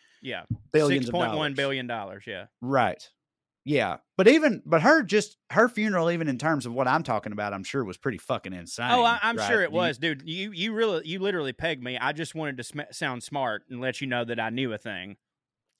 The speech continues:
Speaker 2: Well, I remember that. We talked about that, I think, before she
Speaker 1: Uh,
Speaker 2: died.
Speaker 1: before she
Speaker 2: You,
Speaker 1: died,
Speaker 2: yeah.
Speaker 1: yeah, actually, we did.
Speaker 2: Uh, Kim Jong-il and his, and his, uh,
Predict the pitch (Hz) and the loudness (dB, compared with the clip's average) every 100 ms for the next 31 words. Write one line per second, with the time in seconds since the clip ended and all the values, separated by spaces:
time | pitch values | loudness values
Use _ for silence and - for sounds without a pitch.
0 | _ 160 180 202 180 170 135 156 135 151 | _ 6 6 6 4 2 2 2 2 2
1 | 156 151 131 117 135 123 101 120 - 101 | 0 2 0 2 2 2 0 -4 -6 -6
2 | 127 123 139 135 98 120 123 180 - 147 | -2 -2 -2 -4 0 2 2 2 0 -4
3 | 127 156 139 110 127 123 110 127 - 110 | -2 0 0 -2 -4 -4 -6 -10 -10 -12
4 | 107 113 127 113 - _ _ _ _ _ | -12 -12 -12 -14 -20 _ _ _ _ _
5 | - 139 135 123 110 - - _ _ _ | -2 2 4 4 2 -12 -20 _ _ _
6 | _ _ _ 170 202 190 185 190 190 165 | _ _ _ 0 0 2 4 4 4 0
7 | 175 190 208 226 214 - _ _ - 147 | 2 4 6 4 0 -8 _ _ -2 0
8 | 147 123 147 143 123 - _ _ - 143 | 0 -2 -4 -4 -4 -12 _ _ -4 -4
9 | 139 139 135 117 127 120 117 113 | -2 -4 -4 -4 -2 0 0 -2